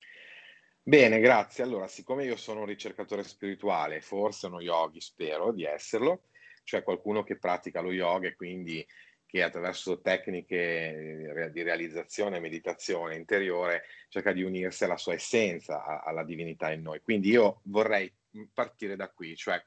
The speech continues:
un consiglio molto valido che ci viene dall'Oriente. Eh, noi siamo energia, no? E ogni essere umano ha due direzioni dell'energia,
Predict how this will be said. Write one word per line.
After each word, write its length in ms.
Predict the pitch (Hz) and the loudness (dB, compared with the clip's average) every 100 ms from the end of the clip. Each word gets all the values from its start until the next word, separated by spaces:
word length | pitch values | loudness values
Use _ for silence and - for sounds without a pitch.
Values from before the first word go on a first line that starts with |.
| _ - | _ -14
un 120 | 120 | -8
consiglio 560 | 120 135 - 110 92 98 | -4 -4 -4 -6 -4 -2
molto 320 | 110 - 101 | -4 -4 -2
valido 720 | 85 80 80 85 92 110 123 - - - - - _ | 0 0 0 -4 -2 -2 -4 -12 -20 -20 -20 -20 _
che 160 | 117 | -4
ci 160 | - 143 | 0 0
viene 300 | 117 95 95 | 2 2 0
dall'Oriente. 800 | 90 87 87 78 71 80 - 80 - - - _ _ | -2 -2 -4 -6 -8 -12 -10 -10 -12 -20 -20 _ _
Eh, 560 | - 113 110 107 104 107 | 4 6 6 4 0 -2
noi 160 | 135 170 | -2 -2
siamo 300 | - 101 104 | -2 -2 -2
energia, 680 | 98 90 82 87 85 85 - _ _ | -4 -6 -8 -8 -6 -6 -10 _ _
no? 260 | 90 95 - | -12 -12 -8
E 280 | 123 127 - _ 117 | -6 -6 -10 _ -6
ogni 240 | 127 175 156 | -2 0 -2
essere 280 | 123 - 110 | -2 -2 -2
umano 600 | 104 85 85 110 139 - | -2 -4 -4 -4 -6 -2
ha 160 | 113 | -2
due 480 | 113 147 151 101 98 | 0 0 2 2 -2
direzioni 760 | - 107 101 98 - 95 85 85 | -6 -4 -4 -4 -6 -6 -6 -10
dell'energia, 680 | 82 82 85 82 80 80 | -10 -10 -10 -10 -4 -4